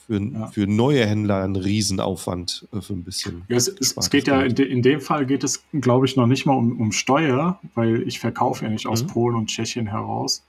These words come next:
Speaker 2: Äh,
Speaker 1: Mhm.
Speaker 2: es ist nur eine Verbringung und die Verbringung muss aber
Speaker 1: Ja.
Speaker 2: gemeldet werden.
Speaker 1: Ja.
Speaker 2: Meldet man das nicht, äh, ist Polen und Tschechien da sehr hinterher, ähm,
Speaker 1: Ja.
Speaker 2: einem da auf die Finger zu hauen und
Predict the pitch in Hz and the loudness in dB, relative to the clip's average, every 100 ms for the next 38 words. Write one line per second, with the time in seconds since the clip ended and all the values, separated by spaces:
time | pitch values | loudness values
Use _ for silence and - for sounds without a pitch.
0 | _ _ _ _ _ _ - 113 110 107 | _ _ _ _ _ _ -4 -2 0 -2
1 | 107 113 135 - 127 165 135 151 147 131 | -4 -6 -6 -6 -4 -4 -2 0 0 -2
2 | 110 117 139 156 139 143 117 117 113 95 | -4 -4 -4 -2 -4 -4 -4 -2 -4 -6
3 | - 127 143 151 139 127 135 - 139 123 | -6 -4 -2 -2 -4 -4 -4 -2 0 2
4 | 120 113 120 123 - - - - 104 - | 2 0 0 0 -2 -10 -14 -16 -20 -20
5 | _ _ _ 107 110 _ _ _ - 98 | _ _ _ -20 -20 _ _ _ -6 -4
6 | 90 110 - 117 120 117 123 123 117 113 | -4 -10 -14 -8 -2 2 2 0 -2 -2
7 | 117 - 127 - - 123 117 - - - | -4 -4 -4 -4 -6 -6 -8 -6 -8 -10
8 | - 127 131 131 117 123 120 123 107 107 | -6 -2 0 -2 -4 -6 -6 -6 -4 -6
9 | 104 110 110 110 113 - 113 104 104 110 | -6 -6 -4 -4 -6 -10 -12 -10 -8 -8
10 | 107 107 - _ _ _ _ _ - 107 | -8 -8 -16 _ _ _ _ _ -10 -6
11 | 101 107 104 92 95 110 104 104 107 104 | -4 -6 -6 -6 -6 -2 0 0 -2 -4
12 | - 113 113 107 101 101 90 90 90 - | -6 -4 -2 -4 -4 -6 -8 -8 -10 -16
13 | _ _ _ - - 110 107 - - | _ _ _ -20 -8 -4 -4 -6 -16